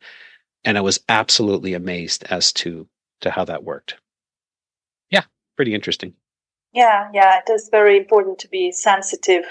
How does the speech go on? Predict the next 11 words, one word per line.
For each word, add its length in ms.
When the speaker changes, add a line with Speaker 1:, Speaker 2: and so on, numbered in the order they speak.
Speaker 2:
when, 160
when 300
speaking 460
about 520
complicated 640
topics 640
and 220
having, 340
I 60
think 200
that 140